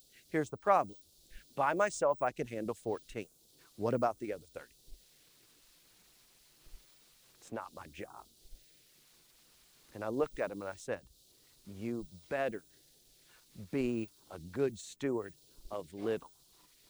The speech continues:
or the little will go away, and there will never be much." Church, Miss Honey, Tristan, Tammy, Stephen,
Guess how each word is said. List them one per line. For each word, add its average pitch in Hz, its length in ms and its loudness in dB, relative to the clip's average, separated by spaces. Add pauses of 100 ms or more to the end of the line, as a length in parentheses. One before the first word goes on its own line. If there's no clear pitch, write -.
(1300)
or 123 160 0
the 101 140 -4
little 117 380 2 (280)
will 101 160 -6
go 90 300 -4
away, 90 240 -6 (800)
and 104 180 -10
there 101 140 0
will 98 120 -6
never 101 360 -4
be 104 160 -8
much." - 560 -14 (420)
Church, - 640 -6 (2000)
Miss 135 200 -8
Honey, 127 320 -4 (1080)
Tristan, - 600 -6 (1000)
Tammy, 143 580 -2 (580)
Stephen, 131 640 -4